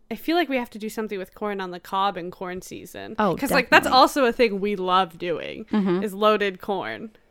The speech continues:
Speaker 1: I mean, we're going a little, I mean, we're trying to bring it all back to chicken, but, like, we just like a lot of things.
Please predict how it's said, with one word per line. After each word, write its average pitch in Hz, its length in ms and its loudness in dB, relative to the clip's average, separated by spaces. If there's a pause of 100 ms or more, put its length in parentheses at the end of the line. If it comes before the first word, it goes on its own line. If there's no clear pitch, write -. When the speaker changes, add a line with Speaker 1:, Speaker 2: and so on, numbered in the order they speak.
Speaker 1:
I 247 60 2
mean, 254 200 4
we're 269 160 4
going 330 400 6
a 247 80 4
little, 240 380 4 (100)
I 247 80 6
mean, 247 320 2
we're 294 100 2
trying 349 240 6
to 370 60 8
bring 262 180 4
it 208 80 4
all 190 120 2
back 175 240 -4
to 214 100 -12
chicken, 180 440 -8
but, 180 140 -6
like, 202 180 -4
we 240 120 -2
just 262 180 0
like 202 220 2
a 202 60 -2
lot 165 280 -2
of - 80 -10
things. - 580 -2